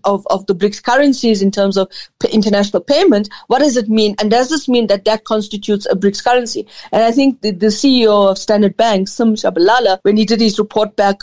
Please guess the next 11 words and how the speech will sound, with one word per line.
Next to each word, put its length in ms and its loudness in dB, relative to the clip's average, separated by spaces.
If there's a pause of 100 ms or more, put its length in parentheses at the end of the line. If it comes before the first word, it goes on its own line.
(100)
on 360 0
Tuesday 380 0 (140)
evening 240 2
after 260 -2
the 100 -4
brics 300 -4
business 440 0 (100)
meeting 440 2
in 80 2
the 80 2
morning, 480 2